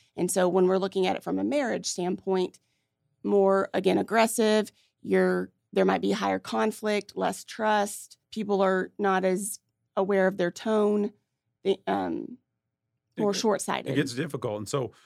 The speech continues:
Speaker 2: when it comes to trauma then, so we're in our comfort zone, and b-, based upon our past experiences, things might touch on that trauma and remind us of that, or our bodies might go back to that 'cause we think the tiger's chasing us. And all of a sudden, just little things might send us into this
Speaker 1: Mm-hmm.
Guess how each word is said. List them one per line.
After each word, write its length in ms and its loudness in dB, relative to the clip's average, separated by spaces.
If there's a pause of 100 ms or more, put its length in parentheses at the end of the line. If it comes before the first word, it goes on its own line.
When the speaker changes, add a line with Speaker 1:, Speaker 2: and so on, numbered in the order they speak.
(200)
Speaker 2:
when 120 0
it 80 -8
comes 260 -6
to 60 -8
trauma 440 -6
then, 400 -10 (260)
so 140 -6
we're 120 -2
in 60 -6
our 120 -8
comfort 440 -10
zone, 380 -10
and 160 -12
b-, 80 -10
based 380 -8
upon 260 -10
our 60 -10
past 340 -12
experiences, 600 -14
things 300 -12
might 180 -10 (100)
touch 320 -8
on 240 -8
that 180 -10
trauma 300 -8
and 100 -10
remind 460 -10
us 120 -14
of 120 -10
that, 260 -6
or 60 -6
our 80 -8
bodies 340 -8
might 180 -10
go 120 -8
back 300 -10
to 60 -18
that 140 -8
'cause 100 -18
we 60 -12
think 160 -12
the 80 -16
tiger's 400 -10
chasing 400 -12
us. 160 -16 (460)
And 80 -6
all 80 -2
of 80 -6
a 20 -10
sudden, 440 -6 (200)
just 160 -12
little 260 -6
things 300 -8
might 240 -6
send 240 -4
us 140 -8
into 260 -8
this 300 -8
Speaker 1:
Mm-hmm. 340 -4